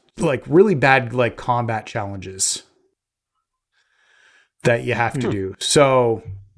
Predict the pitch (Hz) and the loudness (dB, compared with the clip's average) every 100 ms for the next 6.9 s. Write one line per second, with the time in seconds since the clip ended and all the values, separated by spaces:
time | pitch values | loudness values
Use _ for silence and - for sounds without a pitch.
0 | _ _ - - _ _ _ - 127 123 | _ _ -18 -18 _ _ _ 2 4 4
1 | 117 107 107 - - - 139 151 165 175 | 2 -2 -8 -12 -20 2 4 6 4 2
2 | - - - - - 147 156 147 147 160 | -4 -14 -18 -20 -12 0 2 2 -2 -2
3 | 147 156 196 190 - 147 147 143 - 127 | 2 4 4 0 0 2 2 2 2 0
4 | 113 107 110 113 104 101 98 - - 127 | 0 -4 -2 0 -2 -6 -8 -12 -4 -4
5 | - 120 95 90 - - 101 - - 117 | -2 -4 -6 -10 -16 -20 -20 -16 -6 -4
6 | 107 104 107 - 147 127 139 139 | -2 -6 -6 0 2 2 2 -2